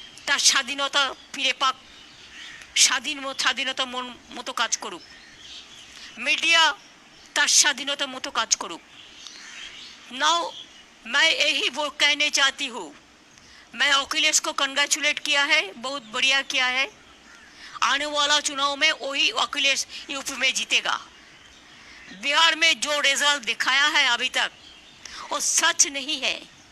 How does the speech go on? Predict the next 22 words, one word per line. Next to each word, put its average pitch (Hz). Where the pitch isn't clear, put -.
तेजस्वी 330
यादव 294
का 285
साथ 277
मेरे 254
को 262
बात 214
हुआ, 214
उन्होंने 302
कहा, 294
"दीदी, 277
अभी 294
बहुत 269
बाकी 254
है -
কাউন্টিং।" 240
এ 269
ঝুটা 277
বলতা 254
है। 160
আমি 277
উদ্ধব 302